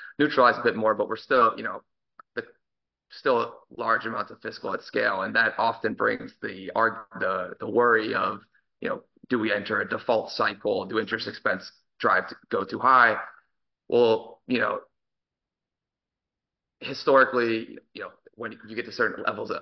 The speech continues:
uh, aspect, debt to G D P ratios, et cetera, you know, the Bernholz methodology, those types of things happen. But the risk of that, I think, is, uh, that's an extremely further tail risk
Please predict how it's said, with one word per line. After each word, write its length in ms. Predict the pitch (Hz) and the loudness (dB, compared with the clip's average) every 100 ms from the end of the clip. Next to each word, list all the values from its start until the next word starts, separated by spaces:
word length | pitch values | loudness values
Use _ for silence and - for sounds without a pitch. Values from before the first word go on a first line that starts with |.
| - | -8
uh, 160 | 98 95 _ - | -8 -10 _ -4
aspect, 420 | - - 110 - | -4 -4 -10 -4
debt 140 | 104 | -4
to 120 | - 104 | -4 -10
G 60 | |
D 60 | 95 | -6
P 180 | 143 139 | 0 4
ratios, 480 | 131 - 120 110 - | 2 2 0 0 -2
et 60 | |
cetera, 480 | 123 110 104 101 90 98 | 0 2 2 -2 -6 -14
you 80 | 104 | -16
know, 140 | 87 - | -16 -12
the 60 | |
Bernholz 600 | 104 110 113 107 98 - - 110 | -4 -2 0 -4 -6 -12 -6 -4
methodology, 720 | 110 104 101 104 - 110 - _ | -2 -2 -2 -4 -8 -12 -14 _
those 140 | 127 123 | -2 2
types 180 | 120 | 0
of 80 | - | -2
things 180 | 107 107 | -8 -2
happen. 360 | 101 95 104 117 | -2 -2 -6 2
But 220 | 127 117 - - _ _ _ _ _ | 4 2 0 -18 _ _ _ _ _
the 60 | 123 | -2
risk 300 | 127 147 139 | 2 2 0
of 80 | 120 | 2
that, 180 | 117 113 | 4 2
I 100 | 107 | -2
think, 360 | 113 110 - | -8 -10 -10
is, 280 | - - - - | -14 -14 -10 -8
uh, 120 | 110 - _ | -8 -12 _
that's 160 | 117 110 | -8 -8
an 100 | 101 | -10
extremely 540 | 101 - - 117 110 113 - | -12 -6 -4 -4 -6 -12 -6
further 380 | 117 107 92 - | -2 -2 -4 -2
tail 220 | 131 123 | 2 4
risk 320 | 110 104 | 2 -4